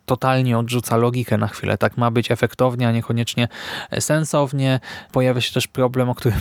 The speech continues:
<laughs> mówiłem przy dwójce, to znaczy, e, tak jak wtedy najemnicy wyskakiwali z aktówką w ręku, tak teraz, e, ze spadochronem, tak teraz Ethan w jednej z sekwencji ma coś super tajnego i radioaktywnego i zamiast to schować do saszetki,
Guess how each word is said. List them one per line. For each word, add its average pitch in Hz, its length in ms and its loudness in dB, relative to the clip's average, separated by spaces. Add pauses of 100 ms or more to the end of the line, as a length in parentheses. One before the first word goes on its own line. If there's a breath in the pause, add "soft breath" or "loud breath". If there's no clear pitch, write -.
<laughs> - 0 -
mówiłem 123 360 2
przy 120 160 0
dwójce, 127 380 0
to 123 100 -4
znaczy, 120 320 0 (380 loud breath)
e, 107 140 -2
tak 120 160 0
jak 120 140 0
wtedy 131 260 0
najemnicy 127 560 2
wyskakiwali 120 600 0
z - 80 -6
aktówką 120 520 0
w - 180 -12
ręku, 123 520 0
tak 120 180 -2
teraz, 120 640 0
e, 117 100 0
ze 117 100 0
spadochronem, 123 600 0 (300 loud breath)
tak 120 140 0
teraz 127 400 0
Ethan 107 640 0
w 113 40 -2
jednej 120 220 0
z 110 80 -6
sekwencji - 800 -2
ma 123 160 0
coś - 420 -2
super 131 340 0
tajnego 127 460 0
i 117 140 2
radioaktywnego 127 840 0
i 117 60 2
zamiast 123 300 0
to 113 80 -2
schować 135 440 -2
do 123 100 -2
saszetki, 117 640 -2